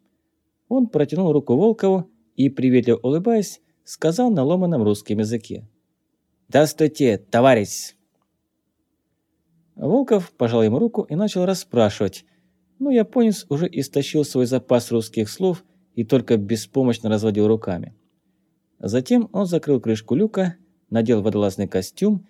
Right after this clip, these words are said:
и отправился вместе с Волковым и Масютиным в Гидрополис. Таяму и Дзидзы конвоировали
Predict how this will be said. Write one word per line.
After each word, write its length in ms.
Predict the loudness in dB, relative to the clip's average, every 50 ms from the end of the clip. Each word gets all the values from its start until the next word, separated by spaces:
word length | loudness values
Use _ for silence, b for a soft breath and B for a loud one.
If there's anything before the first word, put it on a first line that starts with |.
| b b b b _ _
и 160 | -6 -6 -4 -4
отправился 600 | -6 -6 -6 -6 -2 0 0 0 0 -2 -4 -2
вместе 320 | -2 -2 -2 -4 -6 -8
с 120 | -6 -4
Волковым 440 | -2 -2 0 0 0 0 0 0 0
и 120 | 0 -2 -2
Масютиным 680 | -2 -2 -2 -4 -4 -4 -4 -2 -2 -2 -2 -2 -4 -8 _ _ _ _
в 160 | -6 -4 -2
Гидрополис. 800 | -2 -2 0 2 2 0 0 0 -2 -6 -6 -6 -8 -14 -20 -20 _ _ _ _ _ _ _ _ _ _ _ _ _ _ _ _ _ _ _ _ -2
Таяму 420 | 0 2 4 4 4 2 2 0
и 120 | -2 -4 -4
Дзидзы 500 | -2 -2 -4 -4 -4 -2 -2 -2 -2 -4 _ _ _ _ _ _ _
конвоировали 840 | -4 -2 -2 0 0 0 0 2 2 2 2 2 0 0 -2 -6